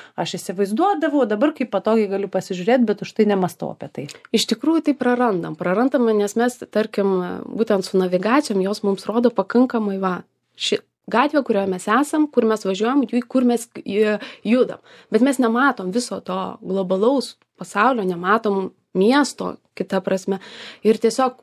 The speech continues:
Speaker 2: aš manau, kad, mm, kad tai iš tikrųjų mus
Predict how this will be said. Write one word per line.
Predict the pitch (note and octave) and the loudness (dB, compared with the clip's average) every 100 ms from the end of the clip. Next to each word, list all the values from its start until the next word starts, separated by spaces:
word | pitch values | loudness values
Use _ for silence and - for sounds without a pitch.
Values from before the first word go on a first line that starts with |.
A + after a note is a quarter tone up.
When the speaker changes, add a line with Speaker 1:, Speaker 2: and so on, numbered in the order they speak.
| - | -2
Speaker 2:
aš | A#3 D4 | 0 2
manau, | C#4 C#4 C4+ | 4 4 4
kad, | C4+ - | 0 -2
mm, | C4 C4 B3+ B3 | -4 -2 -2 -4
kad | - A#3 _ _ - | -4 -8 _ _ -2
tai | B3 | 0
iš | - | 0
tikrųjų | A#3+ B3 A3+ | -4 0 0
mus | F3+ F3+ | 0 -8